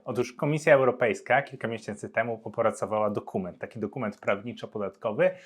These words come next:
który mówi właśnie o tym, że ten vat przy N F T-kach może powstawać. Dlaczego w ogóle się zajęli tym tematem? Wskazali ogólnie, że chodzi o taką rosnącą skalę zjawiska, rosnącą ilość transakcji kryptowalutowych. No i z tego względu trzeba rozpoznać również tematykę podatku vat.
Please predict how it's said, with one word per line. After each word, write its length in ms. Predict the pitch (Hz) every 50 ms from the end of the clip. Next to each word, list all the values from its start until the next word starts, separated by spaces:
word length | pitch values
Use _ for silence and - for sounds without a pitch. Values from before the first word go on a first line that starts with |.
| - - -
który 460 | _ _ - 214 196 196 190 - - -
mówi 280 | - 233 233 214 208 185
właśnie 360 | 165 170 170 165 - 160 143
o 60 | 143
tym, 220 | 147 - 170 165 147
że 160 | - 147 139
ten 280 | 139 147 135 143 127 107
vat 280 | - 139 147 151 -
przy 140 | - - 147
N 80 | 131 120
F 140 | 113 -
T-kach 340 | - 139 131 - 123 - -
może 240 | 123 127 135 127 123
powstawać. 580 | - 113 104 - - - 95 87 90 - - - - - - -
Dlaczego 280 | 143 135 147 135 143
w 40 | 131
ogóle 220 | 135 127 135 131
się 140 | 127 127 135
zajęli 280 | 127 135 127 120 123 113
tym 220 | 117 131 120 117
tematem? 540 | - 123 123 123 135 - 196 202 196 196 208 - 202 _ _ _
Wskazali 680 | - - - - - 180 156 165 156 151 151 147 143 143
ogólnie, 460 | - 147 131 143 143 135 127 131 127
że 100 | 113 123
chodzi 360 | - - 131 127 120 127 120 - - - - - -
o 440 | - 110 113 104 - - - _ _ _ _ _ _ - 151 104
taką 220 | - 113 - 117 107
rosnącą 640 | 117 113 - - - 135 135 113 107 - 117 101
skalę 360 | - - - 117 101 104 104
zjawiska, 480 | 101 104 101 107 143 139 - - 131 110
rosnącą 560 | 110 107 - - 123 117 113 - - 113 107 -
ilość 320 | 127 113 110 107 107 - - _ _ _
transakcji 680 | - 131 113 113 110 113 117 - - - - 92 - - - - _
kryptowalutowych. 1040 | - 120 110 - - 101 92 98 98 98 95 - 143 156 175 196 196 - - - - -
No 60 | 311
i 80 | 302 -
z 40 | -
tego 220 | 202 180 151 139
względu 340 | 113 110 117 131 139 131 131
trzeba 260 | 131 - 117 107 107
rozpoznać 540 | 101 101 - - - 120 101 113 107 107 -
również 360 | 104 107 98 107 104 101 -
tematykę 460 | - 113 104 98 92 - - - -
podatku 460 | - - 95 98 92 92 - - 107
vat. 260 | 90 87 82 - _